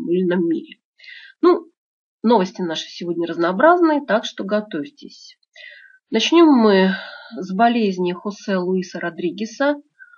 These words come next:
больше известного под именем Эль Пума. Он признал, что у него раковое лёгочное заболевание, которое излечению не подлежит.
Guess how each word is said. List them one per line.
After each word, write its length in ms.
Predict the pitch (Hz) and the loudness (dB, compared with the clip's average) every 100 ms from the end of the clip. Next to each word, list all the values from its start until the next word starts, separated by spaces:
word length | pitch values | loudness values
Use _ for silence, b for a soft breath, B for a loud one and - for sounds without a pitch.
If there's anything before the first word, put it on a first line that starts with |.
| _ - | _ -6
больше 460 | 185 269 - 277 | -2 -2 -2 -4
известного 540 | 214 202 233 247 233 233 | -4 -4 -4 -4 -4 -2
под 260 | 185 170 | -4 -2
именем 380 | 190 196 196 196 | 0 0 0 -4
Эль 160 | 190 190 - | -6 -6 -8
Пума. 400 | 226 190 - - _ _ b b b b b b - | -6 -6 -6 -14 _ _ b b b b b b 2
Он 200 | 320 339 | 4 6
признал, 580 | 311 233 226 196 202 226 | 2 0 0 2 2 -2
что 840 | - - 202 190 180 180 170 170 - - | -8 -6 -4 -2 -2 -2 -2 -4 -10 -14
у 60 | 185 | -6
него 460 | 196 196 262 254 | -4 -4 -2 0
раковое 480 | 220 226 208 175 180 | 0 0 -2 -4 -2
лёгочное 440 | 196 175 175 - 175 | 0 -2 -4 -8 -10
заболевание, 680 | 170 165 175 190 269 302 277 | -8 -6 -4 -2 0 -2 -4
которое 400 | 175 233 262 214 | -6 -6 -6 -4
излечению 640 | 170 170 240 233 190 170 | -6 -8 -8 -6 -4 -4
не 160 | 208 254 | -4 -6
подлежит. 800 | - 202 190 190 185 - 131 | -6 -6 -4 -6 -6 -10 -12